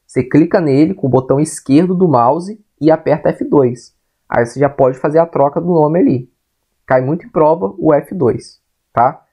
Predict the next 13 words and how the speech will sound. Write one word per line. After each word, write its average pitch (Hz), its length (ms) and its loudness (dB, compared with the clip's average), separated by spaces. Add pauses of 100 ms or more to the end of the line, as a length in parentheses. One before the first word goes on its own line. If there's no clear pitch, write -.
(160)
F 123 260 -4
dois, 147 600 0
renomear. 185 840 0 (800)
Pasta 151 400 -2
ou 170 180 4
arquivo. 131 680 -6
Shift 202 440 -6
mais 170 180 0
F 160 220 -2
dez, 170 480 -2 (320)
menu 156 340 2
de 165 140 -2
atalho. 104 480 -2